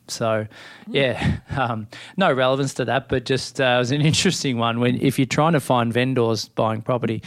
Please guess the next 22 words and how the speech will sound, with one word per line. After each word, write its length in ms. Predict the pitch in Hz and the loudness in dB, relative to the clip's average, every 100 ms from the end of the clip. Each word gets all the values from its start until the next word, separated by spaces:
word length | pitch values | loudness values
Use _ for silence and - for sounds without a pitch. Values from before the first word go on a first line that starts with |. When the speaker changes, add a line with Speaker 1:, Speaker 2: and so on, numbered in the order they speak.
| - - | -12 -6
Speaker 1:
you 140 | 120 | -2
might 220 | 123 123 - | 2 0 2
hit 180 | 139 | 2
a, 240 | 123 117 - | 2 0 -2
a 80 | - | -4
roadblock 540 | 117 123 127 123 117 - | 0 2 2 2 0 -2
with 120 | 113 | -4
the 120 | - | -4
solicitor. 500 | 107 113 113 123 110 - - - - | -4 -4 -2 -2 -4 -6 -16 -10 -2
Speaker 2:
Do 120 | 254 | 2
you 60 | |
know 60 | 294 | 4
what's 180 | 294 - | 4 2
so 160 | 247 233 | 2 2
funny 280 | 220 202 | 2 2
about 280 | 196 180 165 | 4 2 2
that 160 | 180 160 | 2 2
and 140 | 175 | 2
goes 200 | 175 175 - | 2 2 2
to 80 | |
show 400 | 170 - 170 160 | 2 2 4 2
the 480 | 170 170 165 160 160 | 2 2 2 0 -2